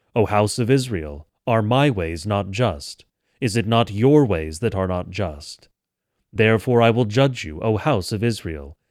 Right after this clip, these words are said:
every one according to his ways, declares the Lord God. Repent and turn from all your transgressions, lest iniquity be your ruin. Cast away from you all the transgressions that you have committed,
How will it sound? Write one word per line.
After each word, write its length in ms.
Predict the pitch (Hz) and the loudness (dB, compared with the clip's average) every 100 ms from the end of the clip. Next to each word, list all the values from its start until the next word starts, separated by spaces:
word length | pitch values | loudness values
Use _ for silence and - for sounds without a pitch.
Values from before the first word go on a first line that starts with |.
| _ _ | _ _
every 360 | 127 110 110 127 | 0 0 2 2
one 280 | 123 127 95 | 4 2 0
according 480 | 98 - 151 110 85 | -2 0 0 0 -4
to 120 | 104 | -4
his 200 | 95 98 | -2 -2
ways, 520 | 110 110 73 71 73 _ _ _ | 0 0 -4 -12 -18 _ _ _
declares 540 | 123 - 165 143 92 85 | -4 -2 2 2 2 0
the 120 | 117 | 0
Lord 300 | 104 95 90 | 2 0 0
God. 420 | 110 98 71 71 - _ _ _ _ | 0 0 -4 -16 -20 _ _ _ _
Repent 440 | 117 113 123 117 123 | 0 0 2 0 0
and 180 | 139 117 | -4 -2
turn 320 | 160 110 90 | -2 -2 -4
from 160 | 123 | -2
all 200 | 107 98 | 0 0
your 140 | 101 104 | 0 -2
transgressions, 960 | - 113 110 101 120 117 80 69 69 - _ _ - | 0 -2 -2 0 0 0 -6 -10 -16 -18 _ _ 0
lest 300 | 113 - 131 | 0 0 -2
iniquity 520 | 117 143 120 101 95 | 0 0 -2 -4 -4
be 120 | 95 | -2
your 240 | 95 104 | 0 0
ruin. 500 | 101 117 98 69 71 - _ _ _ _ | 2 2 0 -6 -14 -20 _ _ _ _
Cast 360 | - 110 107 - | 0 2 2 0
away 260 | 127 143 147 | 2 2 2
from 200 | - 87 | -2 -6
you 140 | 87 | -4
all 260 | 113 107 107 | 0 0 2
the 80 | |
transgressions 840 | 113 123 120 110 131 135 - 82 85 | 0 0 0 0 2 2 0 -6 -6
that 180 | 107 | -6
you 80 | 101 | -4
have 160 | 95 - | -4 -2
committed, 500 | 113 120 92 76 | 0 0 -2 -8